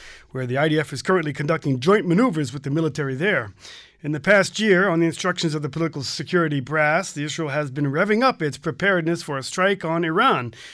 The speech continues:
which is rushing to build nuclear weapons. The defense establishment has also recently concluded deals to procure new refueling tankers and advanced weapons.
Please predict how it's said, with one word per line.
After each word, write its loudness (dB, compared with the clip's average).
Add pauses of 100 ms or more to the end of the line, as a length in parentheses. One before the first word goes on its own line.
(120)
which -4
is -4
rushing 0
to -4
build -2
nuclear -4
weapons. -10
The -14
defense -8
establishment -2 (300)
has -4
also 6
recently 2
concluded 2
deals 4
to -10
procure 0
new 2
refueling -2
tankers 2 (380)
and 2
advanced -2
weapons. -2